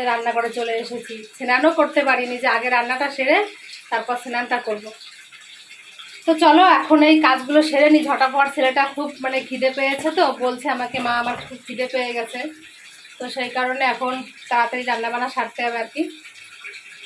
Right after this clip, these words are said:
আর তোমাদের দাদাভাই তো উঠে স্নান করতে গেছে। এর আগের ভিডিওতে তোমাদের দেখিয়েছি কচুরকাঠির তরকারি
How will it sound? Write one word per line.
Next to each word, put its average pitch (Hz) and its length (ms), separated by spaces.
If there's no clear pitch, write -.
আর 233 140
তোমাদের 254 240
দাদাভাই 240 520
তো 254 180
উঠে 247 340
স্নান 240 300
করতে 254 320
গেছে। 240 300
এর 254 180
আগের 247 300
ভিডিওতে 269 300
তোমাদের 254 340
দেখিয়েছি 254 580
কচুরকাঠির 254 520
তরকারি 247 400